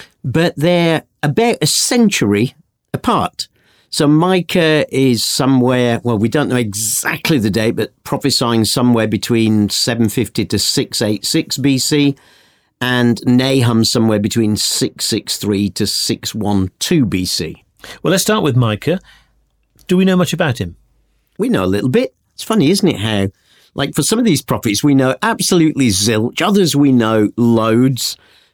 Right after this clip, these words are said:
Speaker 1: Micah probably comes somewhere in between the two. The book begins with the words of the Lord that came to Micah of Moresheth during the reigns of Jotham,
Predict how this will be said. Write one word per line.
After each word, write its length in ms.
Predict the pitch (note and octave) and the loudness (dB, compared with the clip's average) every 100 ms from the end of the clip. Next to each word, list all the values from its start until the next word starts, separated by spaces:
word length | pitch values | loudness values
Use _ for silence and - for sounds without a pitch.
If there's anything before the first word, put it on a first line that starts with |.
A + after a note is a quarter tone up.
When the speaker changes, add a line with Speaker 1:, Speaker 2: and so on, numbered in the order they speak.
| - | -10
Speaker 1:
Micah 400 | - C3 C3 - | -2 0 0 -4
probably 260 | - A#2 A2+ | -4 -2 0
comes 240 | A#2 G#2+ | 0 0
somewhere 460 | - A#2 A2 G#2+ G#2+ | 0 0 2 2 2
in 260 | A#2 A2+ | 2 2
between 800 | A2 G#2 - - D#3+ D3 C3 A#2 | 0 -2 -6 0 2 4 4 2
the 160 | G#2+ G#2 | 0 -4
two. 400 | - G#2+ G#2 D3 _ _ _ _ - | -2 0 2 -2 _ _ _ _ -4
The 140 | C#3+ | -2
book 460 | D3+ - C4 - - | 0 0 -2 -2 -4
begins 540 | C#3+ C#3+ F3 D#3 C3 B2 | -2 0 2 4 2 2
with 160 | B2+ | 0
the 80 | C#3 | 0
words 360 | C3 F#3 E3+ D3 | 2 2 2 0
of 80 | |
the 120 | B2+ C#3 | 0 2
Lord 380 | C#3 B2 A2+ | 4 2 0
that 180 | G#2 - | -4 -6
came 320 | - C3+ B2 G#2+ | -2 2 2 2
to 120 | A#2 | 2
Micah 800 | G#2 G#2+ D3 F#3+ F3+ G3+ G3 F3 _ _ - | 2 2 2 0 0 0 0 -2 _ _ -10
of 100 | F2 | -2
Moresheth 720 | A2+ D#3 F#3+ F3 A#3 A#3+ - - _ _ _ _ _ _ | 2 2 2 2 0 -2 -10 -20 _ _ _ _ _ _
during 260 | A2 A2+ A2 | -2 0 2
the 80 | A2 | 0
reigns 580 | A#2 A#2 A2+ G#2+ G#2 - | 0 2 4 2 0 -4
of 240 | G2 F#2 | -6 -4
Jotham, 680 | G#2 D3 D3+ C#3+ D3 C#3 C#3 | -4 0 0 0 0 2 0